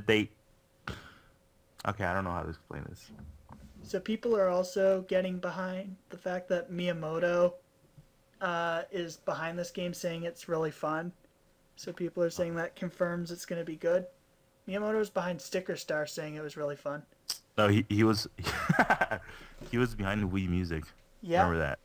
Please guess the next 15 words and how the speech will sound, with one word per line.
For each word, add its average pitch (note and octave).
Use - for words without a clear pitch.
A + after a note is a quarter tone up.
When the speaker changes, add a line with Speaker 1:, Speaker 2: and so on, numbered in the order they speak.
Speaker 2:
Wii F3
Fit. F3
I F3
don't F3
think D#3+
he C3
Speaker 1:
Uh. B2+
Speaker 2:
actually B2
said D3+
anything, D3+
but E3
he F#3+
made G3+
Wii F3+
Fit. -